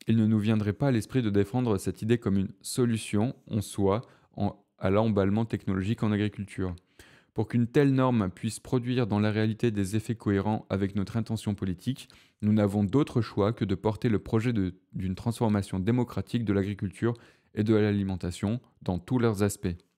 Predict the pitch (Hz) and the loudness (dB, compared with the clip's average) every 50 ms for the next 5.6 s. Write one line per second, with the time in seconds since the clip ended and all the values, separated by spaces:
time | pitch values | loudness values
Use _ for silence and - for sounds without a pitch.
0 | _ _ _ _ _ _ _ _ _ _ _ _ _ - _ _ - - _ _ | _ _ _ _ _ _ _ _ _ _ _ _ _ -20 _ _ -20 -20 _ _
1 | _ _ _ _ - 110 - - 151 139 - 143 127 123 117 110 113 107 101 101 | _ _ _ _ -2 -2 2 0 0 2 2 2 4 4 4 4 2 4 4 4
2 | 104 127 - - - 113 107 104 101 - 139 135 113 104 101 98 95 117 120 117 | 4 2 0 0 2 2 4 4 4 2 2 0 2 0 -2 4 4 4 4 4
3 | 107 104 104 110 120 139 139 - 110 98 98 98 107 110 107 101 101 95 85 92 | 4 4 2 2 2 0 -2 -2 -2 -2 0 2 2 2 2 2 0 -2 0 0
4 | 95 92 90 87 87 85 85 _ _ _ _ _ _ _ _ - 113 110 107 104 | -2 -2 -2 -4 -6 -8 -12 _ _ _ _ _ _ _ _ 0 2 4 4 4
5 | 101 139 131 120 120 113 110 107 101 101 98 95 | 2 2 2 4 4 4 4 4 4 2 0 -2